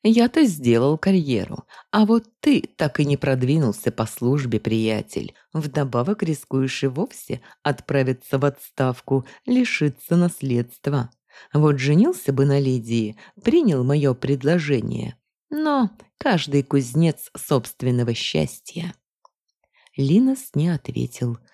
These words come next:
мыслями витал далеко отсюда, смотрел сквозь провожатых.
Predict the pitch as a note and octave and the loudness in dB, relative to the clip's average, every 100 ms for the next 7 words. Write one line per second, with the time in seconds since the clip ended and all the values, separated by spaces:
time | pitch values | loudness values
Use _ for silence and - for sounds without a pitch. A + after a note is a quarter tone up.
0 | - _ C3+ C#3 G#3 - - C3+ B2+ A#2+ | -20 _ 0 2 2 0 -4 -2 0 0
1 | B2 F#3+ F#3 D3+ F3+ G#3+ G#3+ G#3+ A#2 - | -2 0 0 0 0 0 0 0 -2 -6
2 | - - A#2+ A2+ G#2+ - _ - - - | -16 -8 -6 -4 -8 -10 _ -20 -18 -4
3 | B3+ C4 D3 D#3+ E3 - - A#2+ A2+ - | -2 -2 -2 -2 -2 -8 -6 -4 -4 -6
4 | C3+ B2+ A#2+ B2+ - E3 - - | -6 -4 -6 -8 -10 -16 -18 -20